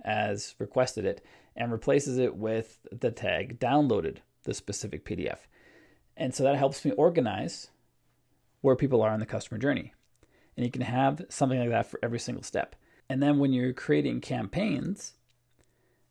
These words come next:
you can send them to people with specific tags or people on lists. So a campaign is basically just emails. You could have a campaign be one email, maybe your weekly newsletter.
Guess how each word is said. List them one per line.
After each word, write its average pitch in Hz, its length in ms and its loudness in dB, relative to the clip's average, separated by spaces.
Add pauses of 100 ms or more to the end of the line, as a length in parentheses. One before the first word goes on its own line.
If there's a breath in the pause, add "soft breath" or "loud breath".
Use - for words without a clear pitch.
(100)
you 135 200 2
can 127 440 2 (380)
send 131 220 0
them 120 120 2
to 123 80 -4
people 120 200 0
with 101 120 0
specific - 400 -8
tags - 440 -6 (520)
or 139 180 6
people 117 300 -2
on 95 200 -2
lists. - 420 -8 (600 soft breath)
So 117 260 4 (160)
a 131 100 -10
campaign 160 540 2
is 131 140 6
basically 123 760 0
just 110 560 -4 (160)
emails. - 520 -6 (240)
You 135 180 2
could 147 160 2
have 110 380 -2
a 95 60 -6
campaign 107 580 -4
be 101 220 -6
one 117 360 -2
email, 113 380 -4 (720)
maybe 123 220 -2
your 117 140 2
weekly 120 340 2
newsletter. 104 680 0